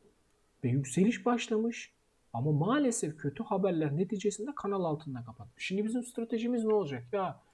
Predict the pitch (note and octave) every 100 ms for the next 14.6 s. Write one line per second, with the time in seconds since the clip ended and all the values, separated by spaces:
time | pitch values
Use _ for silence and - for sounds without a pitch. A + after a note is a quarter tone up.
0 | _ _ - D3 G#3 D#3+ F#3+ G#3 F3 C#3+
1 | C3+ C3 C3+ D3 C#3 A#2 A2 C3 F3+ D#3+
2 | E3+ F#3+ F#3 C#3+ A#2 G2 - - _ _
3 | _ _ _ _ _ - D3+ A#3 D4+ D4+
4 | - - E3+ D#3+ C#4 C#4+ B3+ A#3+ A3 G#3+
5 | G#3+ - C4 D#4 - _ - F#4 - C4+
6 | D#4 C#4 _ _ _ - D#4 D#4 C#4 C4
7 | - C#4+ D4 C4+ B3+ A#3 A#3+ C4+ C#4 B3
8 | G3+ B2 - _ _ _ _ _ _ _
9 | _ _ _ _ D#3 D4+ - A#3+ G3 D3+
10 | C#3+ B2+ B2+ A#2+ - F#3+ F3+ C#3+ - D4+
11 | D#4 G3+ A3 D4+ - - C#4 D4 A#3 F#3
12 | E3+ - A#3+ D#4 D4+ C4+ F#3 A#2+ - _
13 | _ _ _ _ _ - A3+ - B3 F#3
14 | F#3+ C4+ B3+ B3 B3+ -